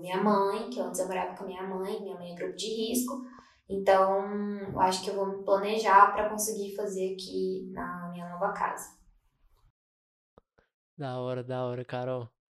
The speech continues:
Speaker 2: E você tava comentando sobre que você vai chamar quem te inspira, né? Queria te perguntar também, tipo assim,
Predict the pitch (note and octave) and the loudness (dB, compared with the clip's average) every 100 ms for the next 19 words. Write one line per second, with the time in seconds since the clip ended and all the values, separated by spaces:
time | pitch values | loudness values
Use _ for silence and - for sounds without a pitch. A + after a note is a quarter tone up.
0 | - C3+ - D#3 E3+ D#3+ D#3+ D#3+ D#3 - | -10 -4 0 2 2 2 2 0 0 0
1 | D3 D3+ D3 C3 - C3 C3 C#3 C3 C3 | 2 4 2 2 0 -2 -2 -2 -2 -2
2 | C3 A#2+ - - C3+ C3+ - C3 - - | -2 -4 -8 -10 -8 -8 -8 -8 -8 -2
3 | D3+ C#3 B2+ C#3+ C#3+ _ _ _ _ _ | 0 0 -2 -4 -6 _ _ _ _ _
4 | _ _ - C3+ C#3 E3 E3+ E3+ E3+ E3 | _ _ -2 -2 4 6 6 4 4 2
5 | E3+ - F3 - F3 C3+ | 2 4 2 2 0 0